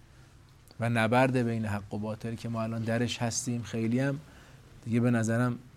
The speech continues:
نیاز به مقدمه چینی نیست. من چند تا جمله رو می‌خوام عرض کنم. اه، در وسط مبارزه و جنگ و این نبرد بین حق و باطل قسمت‌های مختلفی داره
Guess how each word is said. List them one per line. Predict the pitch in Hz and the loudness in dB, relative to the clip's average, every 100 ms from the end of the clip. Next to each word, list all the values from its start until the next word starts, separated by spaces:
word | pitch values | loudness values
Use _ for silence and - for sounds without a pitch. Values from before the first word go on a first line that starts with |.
| - | -12
نیاز | 110 110 110 120 107 | -4 0 2 2 0
به | 110 110 104 - - - - - | -2 -2 -4 -12 -20 -20 -20 -12
مقدمه | 113 107 113 104 107 104 | -4 0 0 0 -2 -2
چینی | - 113 | -2 -2
نیست. | 123 131 104 - | 2 2 0 -6
من | 104 | -10
چند | 107 104 | -8 -8
تا | 107 | -8
جمله | 104 101 104 | -8 -6 -8
رو | 107 | -10
می‌خوام | 107 107 | -12 -10
عرض | 104 107 - | -8 -10 -10
کنم. | 110 113 123 117 123 - - - - - - - - | -8 -6 -4 -6 -10 -20 -20 -20 -20 -20 -20 -20 -12
اه، | 120 113 113 113 113 - - - | -6 -4 -2 -2 -2 -6 -12 0
در | 123 127 123 120 - - - - - 120 | 4 6 4 -4 -16 -20 -20 -20 -6 2
وسط | 127 - 147 165 | 2 4 2 2
مبارزه | 151 127 120 117 113 110 | 2 4 2 2 0 0
و | 110 110 | 0 -2
جنگ | 98 123 127 123 104 | -2 2 2 2 0
و | 107 | -4
این | 104 110 120 107 - - - - - - - - - - - - - - - 117 | -4 -4 -4 -4 -12 -20 -20 -20 -20 -20 -20 -20 -20 -20 -20 -20 -18 -18 -10 0
نبرد | 117 123 143 143 | 6 10 8 8
بین | 139 127 123 | 6 4 2
حق | 117 117 117 | 0 0 -2
و | |
باطل | 113 117 - 147 156 - | -2 -4 -2 0 0 -2
قسمت‌های | 135 123 135 127 - 151 175 | -2 0 2 0 2 4 4
مختلفی | 156 127 - 131 143 135 123 | 4 0 0 4 4 4 2
داره | 113 113 123 131 135 | 2 2 4 4 0